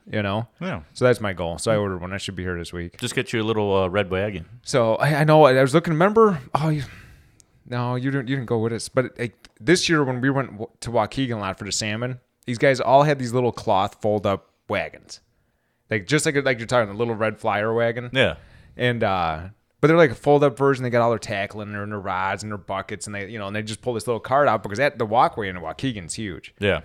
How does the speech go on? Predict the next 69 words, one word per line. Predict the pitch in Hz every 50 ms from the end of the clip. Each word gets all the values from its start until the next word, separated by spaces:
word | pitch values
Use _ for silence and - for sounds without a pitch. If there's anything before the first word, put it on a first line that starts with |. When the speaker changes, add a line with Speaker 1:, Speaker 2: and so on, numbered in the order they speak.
| - - _ _ _ _ _ _ -
Speaker 1:
And, | 131 127 120 120
um, | 117 104 98 92 87 80 73 69 73 90 92 _ _ _ _ _ _ _ _ _ _
I'm | 143 160
like, | 156 -
"I'm | 175 208
gonna | 160 104 90
do | 90 113 92
that. | 76 - - - _ _
I'm | 139 151
gonna | 143 117 101
do | 92 101 92
that. | 82 71 - -
I'm | 120 120
gonna | 110 101
do | 92 95 90
that." | 85 80 76 - _ _ _ _ _ _ _ _ _ -
And | 123 131
then | 127 117
so | - 139
I | 123 117
told | - 135 139 123 -
Pat | 117 117 123 127 - - - - 127 113
that | 120 117
I | 110
bought | 98 101 117 131 139 -
this | 113 -
thing. | - 107
He | 95 98
goes, | 104 113 107 147 -
"Oh, | 196 202 180 170
we | 180 220
could | - - 160
use | 202 196 180
that | 190 165
at | 160
Waukegan | 160 156 156 151 - 208 202 170 170 151
next | 135 123 113 - - -
year." | 120 110
So | 101 - 131
we're, | 135 147
he | 123 135 147
wants | 147 139 127
to | 120 117
bring | 120 120 113
the | 104
deer | 92 101 123 131
cart | 127 - 113 104 104
out | 98
Speaker 2:
Yeah. | 98 90
Speaker 1:
and | 85 82
our | 98
fishing | - - 120 104 - 110
stuff | - - 110 98 95 95
out | 107 101 95 -
to | 104
Waukegan, | 101 90 92 - - 113 107
you | 95 87 - -
Speaker 2:
Yeah. | 90
Speaker 1:
know? | 92 95 104 107 98
Speaker 2:
Multi-use. | 101 101 98 - 101 98 98 104 113 92 - - - - -
Speaker 1:
You | 151 156
could | 190 220
actually | 247 202 175 170
use | 180 202 185
it | 170
for | 147 139 131
ice | 139 165 175 -
fishing. | - 190 180 - 196 180 165 160
Uh, | - - 127 117 104 95 87